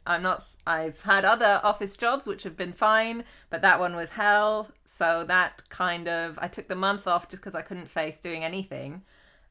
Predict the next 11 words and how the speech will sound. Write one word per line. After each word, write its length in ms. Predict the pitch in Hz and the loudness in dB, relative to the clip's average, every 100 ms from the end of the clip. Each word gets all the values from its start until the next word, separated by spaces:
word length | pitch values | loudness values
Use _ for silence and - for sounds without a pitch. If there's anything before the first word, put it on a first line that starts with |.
| 175 | -2
Um, 360 | 170 170 170 | 0 2 0
and 220 | - 175 | -4 -4
within, 420 | 170 170 170 170 - | -4 -6 -8 -10 -10
in 140 | 175 | -6
that 220 | 175 170 165 | -2 -2 -2
month's 380 | 165 160 - | -4 -4 -10
time, 440 | - 180 165 165 170 | -10 -4 -2 -2 -4
I 120 | 165 | -4
wrote 280 | 170 170 - | -2 -4 -4
Ruth's 300 | 175 165 - | -8 -10 -8
Bonded 520 | - 180 185 147 147 | -8 -6 -6 -10 -12